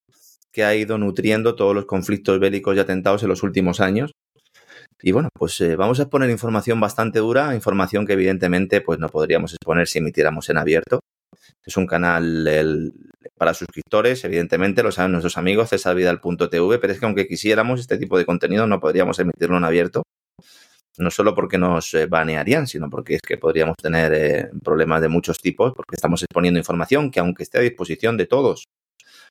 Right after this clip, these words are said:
como mañana van a ver nuestros amigos, porque en pantalla, además, como siempre hacemos, vamos a poner la fuente de toda la documentación.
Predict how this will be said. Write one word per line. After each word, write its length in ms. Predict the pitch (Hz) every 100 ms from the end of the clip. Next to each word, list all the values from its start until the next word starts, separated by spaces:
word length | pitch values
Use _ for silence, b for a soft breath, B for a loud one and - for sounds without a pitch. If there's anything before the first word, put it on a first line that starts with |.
| _
como 200 | - 85
mañana 320 | 80 82 104 104
van 160 | 101
a 40 | 98
ver 140 | 101
nuestros 280 | 95 95 92
amigos, 440 | 95 139 117 87 -
porque 220 | - - 80
en 60 |
pantalla, 460 | 87 78 76 101 101
además, 320 | 87 95 104
como 180 | 87 78
siempre 320 | 90 92 90
hacemos, 260 | 87 107 90
vamos 240 | 98 101
a 60 | 95
poner 200 | 98 95
la 120 | 90
fuente 300 | 101 110 90
de 60 |
toda 120 | 82 90
la 60 |
documentación. 640 | 85 87 85 90 123 131